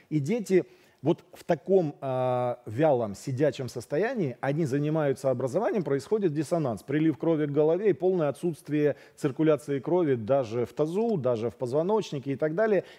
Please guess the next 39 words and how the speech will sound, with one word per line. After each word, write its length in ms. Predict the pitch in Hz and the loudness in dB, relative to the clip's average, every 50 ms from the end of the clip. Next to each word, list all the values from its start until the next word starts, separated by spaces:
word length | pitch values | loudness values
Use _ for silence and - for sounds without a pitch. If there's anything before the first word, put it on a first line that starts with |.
| _ _ - | _ _ 2
И 240 | 220 196 156 - - | 2 4 4 2 -2
если 360 | - 120 151 175 160 - 156 156 | -2 0 0 0 2 0 -2 -2
это 160 | 143 139 127 | 0 -2 -2
происходит 560 | 110 139 143 143 135 - - 165 151 147 143 | -2 0 -2 -2 -2 -4 -4 -2 -2 -2 0
годами, 380 | 143 165 175 202 311 359 277 208 | 0 0 0 0 -2 -2 -2 -2
это 160 | 185 208 202 | -2 -2 -2
накладывает 440 | 202 185 196 208 208 190 190 175 165 | -2 0 0 0 2 2 2 0 0
определенный 540 | 156 - 165 156 151 165 170 175 170 165 | -2 -4 -4 -2 0 0 0 0 0 -2
отпечаток 500 | 151 127 - 139 - - 160 - 151 - - _ | -2 -4 -6 -6 -4 -4 -4 -2 -4 -10 -6 _
и 120 | - 180 | 0 2
на 100 | 170 160 | 2 2
физиологию 640 | 143 - 143 135 127 143 139 135 151 156 139 131 131 120 | 0 -2 -4 -2 0 0 0 0 0 -2 -2 -4 -4 -6
в 60 | - | -4
том 240 | - 139 131 120 107 | -2 -2 -2 -2 -4
числе. 400 | - 139 131 - 123 104 80 - _ - - _ _ | -8 -12 -12 -8 -8 -8 -8 -8 _ -20 -20 _ _
Понятное 440 | - 160 185 202 170 123 147 151 151 | -4 0 2 2 0 0 0 -2 0
дело, 260 | 147 202 220 196 160 | 2 4 4 4 4
молодой 420 | 139 139 139 143 135 135 143 135 | 2 2 2 2 2 4 4 2
организм 460 | 131 113 120 131 135 131 117 113 120 | 2 2 0 0 0 -2 -2 -2 -4
с 60 | - 135 | -2 -4
этим 200 | 127 101 123 117 | -4 -4 -4 -6
справляется 680 | - - 127 131 127 127 123 120 113 107 - - 127 | -4 -2 -2 0 2 2 2 2 0 -2 -4 -6 -6
более 340 | 120 143 202 190 151 135 120 | 0 2 2 2 2 2 -2
эффективно, 480 | - - 117 - - 120 110 107 101 92 | -4 -6 -10 -8 -6 -4 -4 -4 -4 -6
чем 160 | - 113 113 | -6 -6 -4
если 240 | 120 123 - 127 120 | -4 -4 -4 -6 -4
щас 300 | - 135 123 117 - - - - - - - _ _ | 0 0 0 0 -2 -8 -20 -20 -20 -20 -20 _ _
пятидесятилетних 800 | - 135 143 143 131 123 - - 139 135 139 127 110 123 120 107 92 | -10 -6 -4 -4 -4 -4 -4 -4 0 0 0 0 0 -2 -6 -4 -2
женщин 360 | 113 135 127 117 - 120 120 | -2 -2 -2 -2 -4 -4 -4
и 40 | 120 | -4
мужчин 320 | 120 117 - - 117 110 | -4 -4 -6 -6 -6 -6
посадить 420 | - 107 - - 117 107 110 98 | -6 -8 -8 -8 -8 -8 -8 -8
учиться. 400 | 117 104 - 196 214 - - 117 - - - - - - - _ _ _ | -8 -8 -8 -8 -8 -6 -6 -8 -8 -10 -20 -20 -20 -20 -20 _ _ _
Но, 400 | 131 135 156 175 196 202 208 202 | -4 -2 0 0 0 0 0 0
тем 200 | 160 185 175 185 | 0 0 0 0
не 60 | 185 | 0
менее, 260 | 185 202 208 202 190 | 0 0 2 2 0
это 160 | 175 - 156 143 | 0 -2 -4 -2
тоже 440 | - 175 180 180 160 190 202 202 | 2 2 2 2 2 0 -2 -2